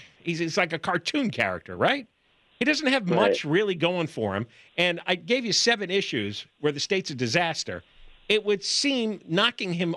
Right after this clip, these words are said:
Speaker 1: off would be easy. Why is it that there's nobody competitive? I mean, we gotta look at the,
Speaker 2: Well,
Speaker 1: the
Speaker 2: ul-
Speaker 1: facts here. You're, that Brian Dahlke's twenty-seven points behind. He's probably gonna lose by more than that.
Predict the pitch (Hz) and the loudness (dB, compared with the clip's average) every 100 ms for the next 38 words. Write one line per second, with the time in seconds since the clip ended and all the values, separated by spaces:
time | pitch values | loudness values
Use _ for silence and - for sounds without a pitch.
0 | - 202 190 147 - - 156 120 151 - | -4 -2 -2 -4 -10 0 0 2 -2 -2
1 | - 175 170 156 98 - _ _ _ _ | -6 -4 -2 -2 -4 -12 _ _ _ _
2 | _ _ _ _ 135 165 247 302 269 180 | _ _ _ _ -2 2 2 2 0 0
3 | 190 208 220 185 - 185 165 185 208 214 | -2 -2 -2 -2 0 -4 0 0 2 0
4 | 196 220 196 - - 262 185 95 - - | -2 -2 -4 -6 -2 0 0 -6 -14 -20
5 | _ _ _ _ - _ _ _ _ - | _ _ _ _ -20 _ _ _ _ -4
6 | 226 233 240 269 254 240 254 226 220 214 | 0 2 4 2 2 -2 -2 -2 2 4
7 | - 151 262 311 349 - 196 165 202 180 | 6 4 4 2 2 -2 -2 2 0 0
8 | - - 202 170 254 277 262 254 - 247 | -6 -6 -4 0 2 2 0 0 -2 0
9 | 262 - 247 220 240 247 - 220 277 190 | 2 2 0 -2 -2 -2 0 2 2 0
10 | 117 214 - 190 240 226 247 240 233 214 | -4 -8 0 0 0 -2 0 0 2 2
11 | 233 190 233 247 277 233 147 107 87 | 0 0 0 2 2 0 0 -2 -4